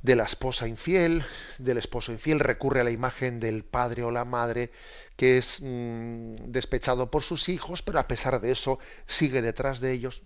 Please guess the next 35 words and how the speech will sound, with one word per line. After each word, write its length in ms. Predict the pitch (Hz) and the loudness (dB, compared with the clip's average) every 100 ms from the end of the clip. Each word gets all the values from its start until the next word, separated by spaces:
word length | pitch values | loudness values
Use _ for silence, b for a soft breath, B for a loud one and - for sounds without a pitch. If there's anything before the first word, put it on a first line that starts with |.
| - | -14
¿eh? 100 | 107 B B B B B B - | -14 B B B B B B -6
Y, 220 | - 165 - | -4 -4 -2
y 160 | 135 | 0
esto, 460 | 208 - 185 190 - - | 0 0 -2 -2 -4 -4
el 100 | 131 | 0
catecismo 580 | 139 135 120 165 127 135 | 2 2 2 0 2 0
nos 140 | 123 | 0
lo 80 | 107 | 0
dice 220 | 131 143 | 0 2
aquí 180 | 139 139 | 0 0
para 180 | - 123 | 0 0
decir, 260 | 104 117 | 0 0
bueno, 240 | 117 123 - | 2 0 -2
pues 160 | 101 | -8
mira, 260 | 127 165 69 | -6 -6 -6
pues 180 | - - | -6 -4
el 120 | 117 | -4
ser 300 | - 175 170 B B B - | 2 2 2 B B B 2
hombre, 480 | 175 135 98 80 - - | 2 2 -6 -8 -10 -2
el 180 | 117 101 | -2 0
ser 260 | - 151 | 0 0
mujer, 480 | 165 151 156 135 - B B B B - | 0 -2 0 0 0 B B B B -4
el 340 | 131 120 117 107 | 0 2 2 0
tener 400 | 123 117 147 147 | 0 4 4 2
esa 240 | 135 139 | 0 0
llamada 640 | 127 123 123 135 131 127 B B - | 2 2 4 4 4 2 B B 0
a 120 | 120 | 4
la 120 | 120 | 4
esponsalidad, 840 | 117 - 123 117 117 120 113 165 143 | 2 2 0 2 0 0 2 0 -2
a 60 | 120 | -2
la 140 | 107 | -2
paternidad, 480 | 104 110 104 104 143 127 | -2 -2 -4 -2 -4 -2
a 40 | |
la 80 | 117 | -2
maternidad, 480 | 117 123 123 135 | -2 -2 0 -2